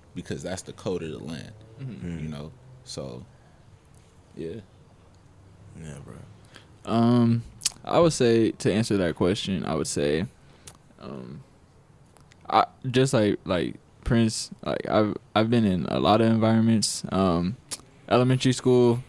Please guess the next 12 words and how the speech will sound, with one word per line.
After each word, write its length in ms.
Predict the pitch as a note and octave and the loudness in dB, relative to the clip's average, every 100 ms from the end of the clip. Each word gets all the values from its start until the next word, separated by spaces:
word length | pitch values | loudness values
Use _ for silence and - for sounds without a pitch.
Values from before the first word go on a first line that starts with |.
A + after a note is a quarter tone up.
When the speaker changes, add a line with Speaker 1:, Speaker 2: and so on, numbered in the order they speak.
| - | -10
Speaker 2:
going 260 | A2+ A#2 A2+ | 0 2 4
to 120 | A2 | 2
school 360 | A2+ A#2+ A2+ G#2 | 0 2 4 6
in, 280 | G2 F2 - | 4 0 -2
um, 340 | F2+ F#2 E2+ - _ | -2 -2 -2 -6 _
in 120 | - G#2+ | -2 0
Cerritos, 680 | - G2+ A#2 A#2 A2+ A2 - - - - - | 2 4 4 4 4 2 -2 -16 -20 -18 -2
and 200 | G2+ G#2 | 0 2
living 240 | A2+ A2 | 2 2
in 120 | F#2+ | 0
Carson, 640 | F#2+ A#2+ C3 C3+ C3 C3 C3 - | 2 2 2 0 2 2 0 -6
like, 300 | - D#2 A1 | 0 0 0